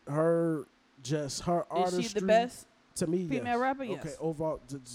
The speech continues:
Speaker 2: She's the
Speaker 1: yeah.
Speaker 2: best female rapper.
Speaker 1: I, I'm going with Rhapsody.
Speaker 2: After that,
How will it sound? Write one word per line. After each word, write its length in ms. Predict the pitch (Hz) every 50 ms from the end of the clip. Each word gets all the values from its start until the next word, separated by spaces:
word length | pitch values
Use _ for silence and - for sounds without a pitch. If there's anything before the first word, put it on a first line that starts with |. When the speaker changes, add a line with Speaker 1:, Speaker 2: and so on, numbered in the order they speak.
| 113 -
Speaker 2:
She's 200 | - 214 226 -
the 80 | 214
Speaker 1:
yeah. 80 | 202 196
Speaker 2:
best 120 | 180 123
female 220 | - 185 165 135 85
rapper. 200 | 78 87 - -
Speaker 1:
I, 220 | 123 131 127 - 131
I'm 120 | 135 139
going 220 | 123 131 131 127 117
with 140 | 120 117 117
Rhapsody. 380 | 123 117 101 82 - - - - - -
Speaker 2:
After 320 | 185 208 220 214 214 214 226
that, 280 | 226 220 226 254 247